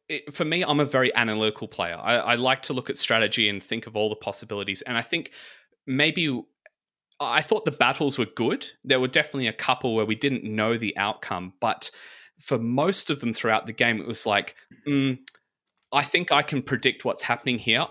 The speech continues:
I'm gonna step out and I'm not gonna try in this one."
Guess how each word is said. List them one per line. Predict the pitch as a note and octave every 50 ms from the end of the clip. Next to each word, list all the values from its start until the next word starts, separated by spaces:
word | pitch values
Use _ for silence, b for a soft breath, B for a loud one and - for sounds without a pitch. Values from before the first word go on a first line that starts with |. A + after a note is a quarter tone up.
| -
I'm | - A#2 A#2 B2
gonna | A#2+ A2+ G#2+
step | - - - - G#2 F#2+ - -
out | F#2+ F2 E2+ - -
and | G#2+ G#2
I'm | G#2 G#2+
not | G#2+ G2 -
gonna | - G#2 G2+ F#2+
try | - - - F#2+ F#2+
in | G2 G2
this | F#2 F#2 - - -
one." | F2+ E2+ E2+ F2+